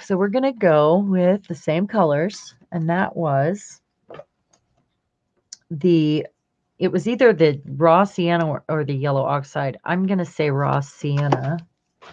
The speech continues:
And it was Darcy's technique that that started as, where I,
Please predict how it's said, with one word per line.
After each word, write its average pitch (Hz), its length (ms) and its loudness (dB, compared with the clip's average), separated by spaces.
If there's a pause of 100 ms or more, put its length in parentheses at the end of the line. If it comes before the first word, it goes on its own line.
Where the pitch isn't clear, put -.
(1120)
And 202 100 6
it 233 100 4
was 190 200 0
Darcy's 277 560 4
technique 226 580 -2
that 170 160 2
that - 220 0
started 196 400 0
as, - 480 -8 (560)
where 180 360 4
I, 160 100 -10